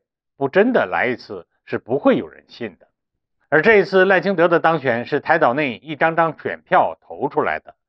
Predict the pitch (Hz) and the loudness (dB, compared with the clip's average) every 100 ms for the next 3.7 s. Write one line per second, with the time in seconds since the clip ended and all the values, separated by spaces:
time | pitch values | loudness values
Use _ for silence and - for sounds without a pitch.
0 | _ _ 214 185 170 170 147 151 165 - | _ _ 0 2 4 2 4 4 4 0
1 | _ _ 190 185 269 285 - 120 123 151 | _ _ 2 2 2 2 2 -2 2 0
2 | 147 - 220 214 - 120 127 - - 147 | -2 -6 0 2 2 0 0 0 0 0
3 | 131 131 233 240 147 82 | -2 -2 2 4 2 -4